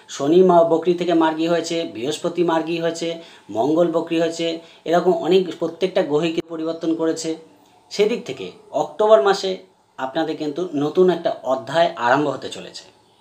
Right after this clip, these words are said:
কোন কোন দিক থেকে ভালো ফল পাবেন, কোন কোন দিক থেকে সাবধানে থাকতে হবে, টোটালটাই আলোচনা করব।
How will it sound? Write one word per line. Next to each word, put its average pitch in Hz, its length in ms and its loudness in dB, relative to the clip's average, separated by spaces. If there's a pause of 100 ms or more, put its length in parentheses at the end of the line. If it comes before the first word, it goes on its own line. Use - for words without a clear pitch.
(800)
কোন 180 200 4
কোন 190 160 4
দিক 185 160 2
থেকে 190 180 4
ভালো 170 220 4
ফল 170 200 0
পাবেন, 160 300 0
কোন 165 200 0
কোন 165 180 -2
দিক 156 160 -6
থেকে 160 240 -2
সাবধানে 160 400 -4
থাকতে 151 280 -6
হবে, 139 180 -2
টোটালটাই 156 500 2
আলোচনা 147 380 -4
করব। 139 320 -6